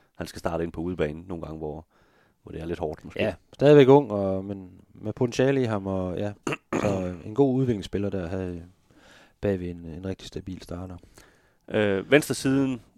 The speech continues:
Speaker 1: blev så Gif Links og Erik Karl. Øh, diskuterede vi også senest, hvor, hvor vi var enige om, Gif Links, han, øh, han var foran lige i øjeblikket. Øh,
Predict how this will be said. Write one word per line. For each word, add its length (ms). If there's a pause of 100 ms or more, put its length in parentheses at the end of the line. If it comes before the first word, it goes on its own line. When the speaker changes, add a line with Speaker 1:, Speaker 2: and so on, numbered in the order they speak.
(140)
Speaker 1:
blev 140
så 80
Gif 200
Links 220
og 100
Erik 200
Karl. 320 (580)
Øh, 320 (300)
diskuterede 360
vi 60
også 140
senest, 300
hvor, 200
hvor 160
vi 100
var 60
enige 160
om, 60
Gif 220
Links, 220
han, 180
øh, 300 (260)
han 180
var 60
foran 380
lige 100
i 40
øjeblikket. 440 (800)
Øh, 300